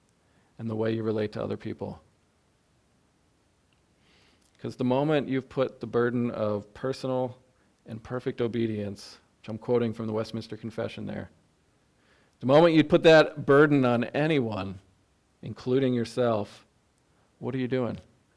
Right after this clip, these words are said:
You're, you're, you're taking God's chair. You're stepping into his throne. See, as broken kings,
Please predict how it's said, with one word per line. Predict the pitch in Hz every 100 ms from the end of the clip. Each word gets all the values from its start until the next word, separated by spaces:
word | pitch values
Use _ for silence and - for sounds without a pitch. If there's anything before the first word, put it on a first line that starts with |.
| _ - _ _ _ _ _ _ _ _ _ -
You're, | 165 _ _ -
you're, | - _ _ _
you're | 123
taking | 147 160 139
God's | 120 104
chair. | - 170 156 92 - _ _ - - _ _ _ _ -
You're |
stepping | - 139 135
into | 131 123
his | 113
throne. | - 160 165 107 98 _ _ _ _ _ _ _ _ _ _ _ _ _ _ _ _ _ _ _ _ _ _ _ _ _ _ _ _ _ _ _
See, | - 123
as | 123 123
broken | - 143 147 147 135
kings, | 156 147 131 127 - -